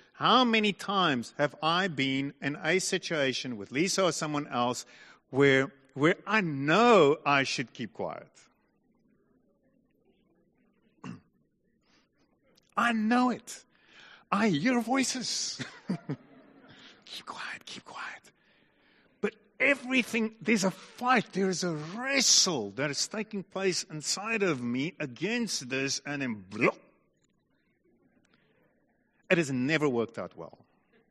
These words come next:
If we all just stop for a moment, look in the rearview mirror and reflect, we'll see the wreckage. We'll see the pattern.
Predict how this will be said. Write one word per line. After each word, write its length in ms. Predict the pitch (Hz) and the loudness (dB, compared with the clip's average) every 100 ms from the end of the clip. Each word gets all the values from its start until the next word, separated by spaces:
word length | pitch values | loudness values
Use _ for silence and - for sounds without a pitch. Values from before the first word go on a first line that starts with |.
| _ _ _ _ _ _ _ _ _ _ - - - - | _ _ _ _ _ _ _ _ _ _ -20 -20 -20 6
If 160 | 214 180 | 6 6
we 160 | 220 | 2
all 320 | 214 214 269 285 | 6 6 6 2
just 260 | 254 226 | 0 0
stop 400 | - - 214 220 | 0 0 0 0
for 320 | - 196 185 190 | -2 0 0 0
a 200 | 156 147 _ - | -4 -4 _ -14
moment, 1160 | 107 113 156 185 95 98 151 - - - - _ _ _ _ - | -8 -2 -2 -2 -6 -10 -16 -14 -12 -14 -20 _ _ _ _ -20
look 420 | 101 127 247 - | -10 2 2 2
in 140 | 262 254 | -2 2
the 80 | |
rearview 520 | 247 196 196 175 185 175 | 4 6 6 4 -2 0
mirror 300 | 139 147 151 | 0 0 -2
and 160 | 135 | -6
reflect, 640 | 120 120 - 147 113 120 - _ _ _ _ _ _ _ | -6 -8 -10 -6 -6 -6 -14 _ _ _ _ _ _ _
we'll 280 | 139 139 175 | -8 -4 -4
see 800 | 165 - - 208 214 233 240 - _ - | -4 -6 -4 -2 -2 -2 -4 -8 _ -20
the 320 | 95 120 127 | -6 0 0
wreckage. 840 | 117 139 - 104 85 - - - - - _ _ _ _ _ _ _ 932 _ _ 1077 _ _ _ _ _ _ _ _ _ | 2 -2 -4 -8 -6 -6 -6 -8 -12 -18 _ _ _ _ _ _ _ _ _ _ _ _ _ _ _ _ _ _ _ _
We'll 140 | - 165 | 0 0
see 200 | - 240 | 4 4
the 100 | 208 | 4
pattern. 580 | 196 185 - 101 80 | 4 4 2 -10 -12